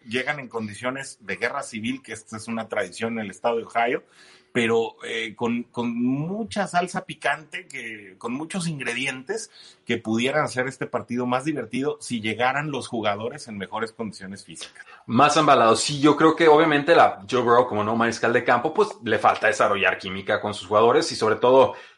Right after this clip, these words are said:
Speaker 2: pues, saber cuáles linieros le van a fallar, ¿no? Porque los golpes estuvieron buenos en el debut. Y por su parte, Cleveland, eh, pues decepciona mucho. La realidad es que las entregas de balón tempranas en ese partido terminan sepultándolos. Un juego,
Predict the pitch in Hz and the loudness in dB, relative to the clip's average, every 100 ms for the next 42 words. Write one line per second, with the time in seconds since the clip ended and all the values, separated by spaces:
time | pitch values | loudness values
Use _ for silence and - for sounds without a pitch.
0 | _ 113 123 123 143 139 127 135 143 135 | _ 0 2 4 2 2 2 4 4 6
1 | 135 143 123 127 147 131 135 123 110 107 | 6 6 4 6 6 6 2 0 0 -2
2 | 107 131 131 127 117 113 117 123 123 131 | 0 2 2 -2 -8 -6 -4 -2 2 2
3 | 131 113 117 123 160 185 202 - - - | 2 0 -2 2 2 4 0 -2 -14 -18
4 | - _ - 117 131 123 117 170 - 202 | -20 _ -10 -4 -2 -2 4 4 6 2
5 | 196 143 156 180 208 202 208 - 101 196 | 0 0 -2 2 2 2 -4 -6 -6 -4
6 | 196 - _ - 139 151 151 175 170 151 | -4 -8 _ 2 4 4 2 4 4 4
7 | 131 113 107 104 113 131 - 151 131 113 | 2 2 4 4 4 2 2 0 0 2
8 | 131 139 123 110 120 127 120 123 127 127 | 4 4 6 6 4 2 0 4 4 2
9 | 113 117 127 - 117 - 131 135 123 - | -2 -4 -4 -2 -2 -2 2 4 4 0
10 | _ - 110 113 131 123 110 107 101 123 | _ -4 -2 2 2 0 -2 -4 2 2
11 | 127 113 - 113 - 120 113 113 95 | 4 0 0 -2 2 2 6 4 4